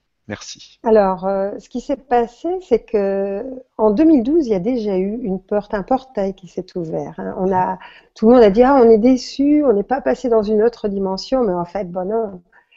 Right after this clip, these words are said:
Speaker 2: C'est, c'est pas que on allait tout d'un coup, hop,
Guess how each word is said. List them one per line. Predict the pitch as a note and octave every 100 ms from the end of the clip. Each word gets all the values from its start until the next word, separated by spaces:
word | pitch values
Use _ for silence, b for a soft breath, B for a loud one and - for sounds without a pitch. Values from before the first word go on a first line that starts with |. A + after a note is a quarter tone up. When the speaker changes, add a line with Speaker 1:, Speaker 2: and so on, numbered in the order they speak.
| _
Speaker 2:
C'est, | _ -
c'est | - -
pas | G#3 B3+ C4
que | C4
on | G#3 G3 G3 G3 F#3+ F#3 F#3 F#3 F#3 F3+ F#3
allait | F#3+ G#3+
tout | -
d'un | G3 F#3+
coup, | G3 C#4+
hop, | D#4+